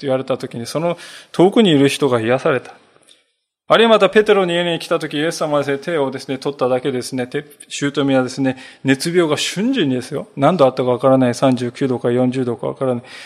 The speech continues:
瞬時に癒した。それを見てるんです。ですから、曇りのない目でそれを見たらですね、もうこの奇跡だけでもすでにですね、この方は一体どういうお方なんだろうかって思ったっておかしくないわけです。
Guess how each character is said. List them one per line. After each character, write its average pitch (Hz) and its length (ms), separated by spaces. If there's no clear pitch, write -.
瞬 - 360
時 247 140
に 139 80
癒 127 140
し - 80
た。 120 80
そ - 140
れ 196 80
を 147 40
見 131 260
て 392 140
る 240 80
ん 135 60
で 120 80
す。 - 100
で 180 60
す 175 60
か 165 60
ら、 - 100
曇 170 320
り 247 80
の 262 140
な 311 340
い 311 60
目 269 160
で 240 100
そ 214 160
れ 208 60
を 208 100
見 220 140
た 202 100
ら 170 100
で 160 60
す 165 140
ね、 165 240
も 131 140
う - 20
こ 175 160
の 208 100
奇 220 160
跡 208 300
だ 196 100
け 214 100
で 190 60
も 156 120
す 175 120
で 180 100
に 147 60
で 139 60
す 123 100
ね、 127 80
こ 156 100
の 170 120
方 156 220
は 127 100
一 123 60
体 127 260
ど 127 160
う 170 80
い - 20
う 240 60
お 254 40
方 285 280
な 269 100
ん 247 80
だ 254 80
ろ 156 120
う - 20
か 160 120
っ 156 40
て 151 80
思 147 180
っ 202 60
た 156 120
っ - 40
て - 80
お 127 80
か 175 140
し - 100
く 147 100
な 139 140
い 127 40
わ 113 40
け 143 100
で - 40
す。 - 200